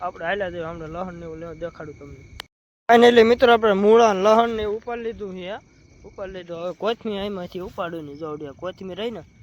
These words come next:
કોથમી ઉપાડો ને. હાલો, કોથમી ઉપાડ લો. Finally મિત્રો, ટમેટા બમેટા મોળે નાખ્યું, ડુંગળી મરચાં ને એવું મોળે નાખ્યું છે.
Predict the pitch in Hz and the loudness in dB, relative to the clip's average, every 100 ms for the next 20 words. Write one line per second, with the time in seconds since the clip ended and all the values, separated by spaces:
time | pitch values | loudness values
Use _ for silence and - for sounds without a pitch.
0 | - _ _ _ 214 247 240 208 240 233 | -20 _ _ _ -12 -10 -10 -10 -6 -6
1 | 202 190 175 185 175 170 190 196 190 180 | -6 -8 -10 -8 -8 -10 -12 -12 -14 -14
2 | 147 127 120 _ - - - _ _ _ | -14 -16 -20 _ -20 -20 -20 _ _ _
3 | - 240 277 262 240 254 262 240 220 202 | -2 2 4 4 4 4 4 4 4 2
4 | 233 220 208 214 220 208 190 190 233 233 | 0 0 0 -2 -2 -2 -2 2 2 2
5 | 208 202 185 175 190 196 185 175 190 - | -2 -2 -2 0 0 0 0 -2 -4 -4
6 | 190 180 185 180 226 262 226 220 220 190 | -4 -4 -6 -6 -6 -6 -6 -10 -10 -14
7 | 175 170 160 | -12 -16 -16